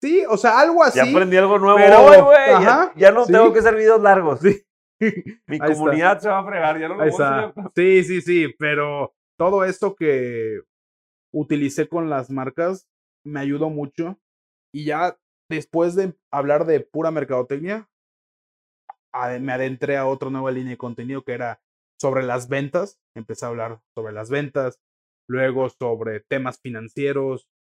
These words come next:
Speaker 1: lue-, o sea, de
Speaker 2: Sí,
Speaker 1: usar
Speaker 2: fuiste
Speaker 1: tarjetas,
Speaker 2: buscando.
Speaker 1: tarjetas de crédito. Sí, porque tenemos que igual segmentar, ¿no? Porque si nos quedamos en una sola cosa,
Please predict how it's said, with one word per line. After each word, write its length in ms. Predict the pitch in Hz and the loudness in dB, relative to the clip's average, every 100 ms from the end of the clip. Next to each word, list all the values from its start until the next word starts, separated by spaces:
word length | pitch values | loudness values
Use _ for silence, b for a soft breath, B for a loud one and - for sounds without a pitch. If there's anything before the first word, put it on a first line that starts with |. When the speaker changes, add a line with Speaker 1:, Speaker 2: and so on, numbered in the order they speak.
| _ _ _ _ _ _ _ | _ _ _ _ _ _ _
Speaker 1:
lue-, 300 | 127 135 131 123 | -4 -4 -4 -8
o 100 | 131 | -8
sea, 240 | - 120 | -4 -4
de 220 | 120 117 156 | -6 -6 -6
Speaker 2:
Sí, 60 | |
Speaker 1:
usar 40 | 175 | -2
Speaker 2:
fuiste 220 | 151 147 | -2 0
Speaker 1:
tarjetas, 560 | - 143 165 170 160 208 | 0 0 -2 2 0 0
Speaker 2:
buscando. 120 | 151 | -4
Speaker 1:
tarjetas 380 | 127 143 165 170 | -6 -6 -6 -6
de 60 | 139 | -6
crédito. 160 | 175 | -6
Sí, 400 | 175 285 311 233 _ - | -4 -2 -2 -4 _ -6
porque 400 | 190 - 185 180 | -4 -2 -4 -6
tenemos 480 | - 180 226 240 | -8 -8 -8 -10
que 100 | - | -10
igual 580 | 214 196 196 208 220 202 _ _ _ _ _ _ _ | -6 -4 0 -2 -4 -8 _ _ _ _ _ _ _
segmentar, 760 | 170 151 147 151 208 226 127 _ _ | -10 -10 -12 -8 -4 -4 -6 _ _
¿no? 300 | 117 135 170 | -16 -14 -10
Porque 580 | 160 151 147 139 135 - _ _ - | -10 -8 -8 -6 -8 -10 _ _ -16
si 60 | |
nos 140 | 165 151 | -14 -10
quedamos 300 | 175 226 233 | -8 -6 -8
en 60 | |
una 120 | 247 233 | -10 -8
sola 240 | 240 240 | -6 -6
cosa, 460 | 226 208 220 226 | -6 -8 -8 -10